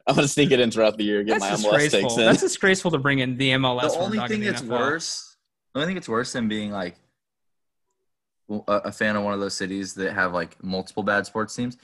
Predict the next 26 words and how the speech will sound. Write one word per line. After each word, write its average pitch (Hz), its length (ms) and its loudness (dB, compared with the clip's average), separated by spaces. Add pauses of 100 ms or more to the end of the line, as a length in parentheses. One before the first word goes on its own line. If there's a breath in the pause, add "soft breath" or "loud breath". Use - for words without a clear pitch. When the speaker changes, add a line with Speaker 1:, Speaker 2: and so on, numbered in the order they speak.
(160 soft breath)
Speaker 3:
is 135 120 -6
being 180 160 -2
in 165 80 -2
a 120 40 -2
small 117 300 0
market 90 320 -2
where 82 100 -10
your 82 100 -10
team 87 200 -8
just - 200 -10
sucks 80 240 -6
ass. 73 360 -12 (580)
Like 101 280 -2
Speaker 2:
Yeah, 320 100 2
that's 214 200 2
way 277 160 6
worse. 117 420 -4 (300)
Speaker 3:
Cleveland, 180 480 2
Cleveland 185 340 0
sports 120 280 0
fan. 80 300 -4 (140)
I, 139 140 2
I 147 80 6
mean, 156 120 -2
I, 151 180 0 (200)
b-, 156 120 -8